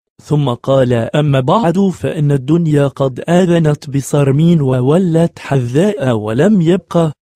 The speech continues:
منها إلا صبابة كصبابة الإناء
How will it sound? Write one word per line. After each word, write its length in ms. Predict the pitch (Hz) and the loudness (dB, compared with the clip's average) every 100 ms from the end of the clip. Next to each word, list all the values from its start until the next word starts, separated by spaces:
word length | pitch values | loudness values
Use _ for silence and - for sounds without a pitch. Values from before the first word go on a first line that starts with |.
| 147 | -2
منها 540 | 202 214 143 151 151 | 0 2 0 -2 -2
إلا 320 | 143 131 110 | -2 -2 -4
صبابة 920 | 104 190 147 180 180 175 - 202 220 190 | -4 -4 0 2 2 0 0 0 0 0
كصبابة 800 | 143 113 - 196 143 196 151 139 - | -4 -4 -4 -2 0 0 0 -2 -4
الإناء 540 | 120 127 127 147 156 | -6 -4 0 0 0